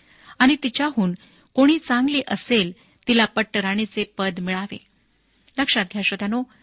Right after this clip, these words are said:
की या पुस्तकामध्ये मूर्तिपूजक राजदरबाराचे वर्णन आहे. नंतर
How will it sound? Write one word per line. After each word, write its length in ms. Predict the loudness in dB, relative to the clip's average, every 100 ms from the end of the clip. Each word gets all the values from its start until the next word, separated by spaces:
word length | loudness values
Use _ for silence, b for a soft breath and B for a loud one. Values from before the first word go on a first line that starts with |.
| b b b
की 140 | 0
या 200 | 2 0
पुस्तकामध्ये 960 | -2 -6 -8 -8 -6 -6 -6 -4 -4 -4 -10 b b
मूर्तिपूजक 800 | -2 -2 -2 -6 -6 -4 -4 -6 _ _ -2
राजदरबाराचे 1000 | 0 -2 -2 -4 -4 -4 -6 -4 -4 -4 -10 -8 -2
वर्णन 340 | -2 -2 -4
आहे. 220 | -8 -10 -14 _ _ _ _ _ _ 0
नंतर 360 | 0 0 -2